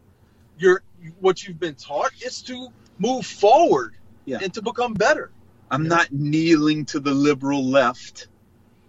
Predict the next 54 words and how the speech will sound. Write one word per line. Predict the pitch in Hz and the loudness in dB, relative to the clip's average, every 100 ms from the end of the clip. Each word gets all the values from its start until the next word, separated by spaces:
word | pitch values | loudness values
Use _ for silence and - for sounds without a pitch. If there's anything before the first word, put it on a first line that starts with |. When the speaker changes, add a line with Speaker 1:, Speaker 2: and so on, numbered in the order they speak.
| _ | _
Speaker 2:
as | 123 131 | -2 -2
has | 143 123 | -2 -6
been | 120 135 123 | -6 -6 -6
charged | - 135 123 123 120 - | -2 0 0 -2 -4 -10
in | - 120 | -6 -2
Speaker 1:
Right. | 117 190 | -2 0
Speaker 2:
private | 139 131 131 127 | 2 2 0 -4
Speaker 1:
You | |
get | 131 | -2
thrown | 190 196 | 0 0
in | 202 185 | -2 -2
Speaker 2:
messages | |
from | 180 196 240 | 0 0 -2
my | 254 | -8
Speaker 1:
boxes, | - - | -10 -10
but | - | -6
I'm, | - 120 | -4 -6
Speaker 2:
freaking | 117 _ _ _ _ | -8 _ _ _ _
Speaker 1:
I've | 170 196 | -6 -6
been | 208 190 | -8 -6
thrown | 185 180 190 190 | 0 0 0 -4
in | 196 | -8
the | 180 | -8
vegan | 180 262 254 | -8 -8 -4
box | 156 147 170 - | 0 0 -2 -6
when | 165 | -4
I | 160 | -4
start | - 185 170 | -2 -2 0
talking | 180 180 | -4 -4
about | 170 170 | 0 0
a | 180 | 0
plant-based | 170 175 160 160 143 | -4 -8 -6 -10 0
diet, | 202 165 127 | 2 2 0
right? | 147 160 | -2 -2
When | 160 | -8
people, | - 208 214 190 - _ - _ _ | -12 -16 -2 -2 -2 _ -20 _ _
when | 175 | 0
it | 175 | 0
gets | 165 226 - | 0 -4 0
outside | 220 202 220 214 208 | 2 2 2 4 2
of | 170 | 0
what | 196 175 | -6 -6
there's | 170 165 | -8 -12
too | - 214 | -14 -8
much | 220 - | -8 -8
to | 170 | -12
hear, | 147 240 190 170 | -10 0 2 2
it's | 165 | 0
like, | 180 165 | -2 -2
"Okay, | 202 190 | -4 -2
that's | 185 175 | -4 -4
too | - | -10
much | 208 185 | -10 -10
specifics. | - - - - - 175 - 135 | -10 -14 -14 -12 -2 -2 -2 -12